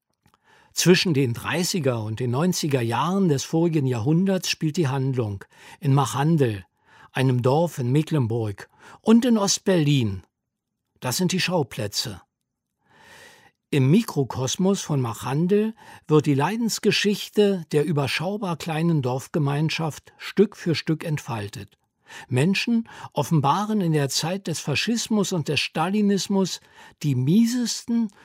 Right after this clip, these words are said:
und die großartigsten Facetten ihres Charakters. Dadurch, dass die Autorin den verschiedenen Protagonisten eine eigene Stimme gibt, ermöglicht sie es dem Leser,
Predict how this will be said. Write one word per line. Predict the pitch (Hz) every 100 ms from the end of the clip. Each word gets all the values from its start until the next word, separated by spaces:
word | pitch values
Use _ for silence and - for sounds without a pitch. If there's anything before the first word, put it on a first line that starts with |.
| - _
und | - 165
die | 175
großartigsten | 120 165 170 - 131 123 117 - 139
Facetten | - 127 - 131 - 131
ihres | 120 113 -
Charakters. | 117 107 - - 101 - - _ _ _ _ _ - - -
Dadurch, | - 165 196 196 - - - -
dass | 143 131
die | - 117
Autorin | 117 - 190 220 160 127
den | 143
verschiedenen | 127 131 - 226 226 202 160
Protagonisten | - 170 180 135 139 135 190 - - 233 220 - - -
eine | - 139 143 -
eigene | 196 254 247 214
Stimme | - 247 254 135
gibt, | 127 180 - _ _ - -
ermöglicht | - 135 226 269 277 226 -
sie | 202
es | 190 147
dem | - 131
Leser, | 113 131 175 196 233 254